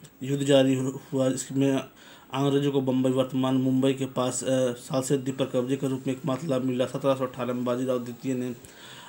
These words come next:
अंग्रेजों के आगे आत्मसमर्पण कर दिया। अंग्रेजों ने उसे बंदी बनाकर बिठूर जेल भेज दिया। सत-, और वहीं से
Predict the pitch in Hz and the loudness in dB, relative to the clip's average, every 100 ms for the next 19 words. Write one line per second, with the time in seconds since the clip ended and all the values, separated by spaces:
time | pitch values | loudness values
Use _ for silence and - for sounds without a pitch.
0 | - 131 135 139 139 131 131 131 123 127 | -6 -2 0 0 0 2 2 0 -2 -6
1 | 135 131 131 135 127 127 127 123 131 131 | -4 -4 0 -2 -2 -2 0 0 0 0
2 | 135 135 127 123 127 135 131 123 135 120 | 2 2 0 0 0 2 0 -2 -4 -4
3 | 120 135 120 127 120 123 120 120 - - | -2 -2 -2 -2 -2 -4 -2 -4 -4 -8
4 | - - 135 131 131 139 160 135 | -10 -10 -2 -2 0 -2 -2 -4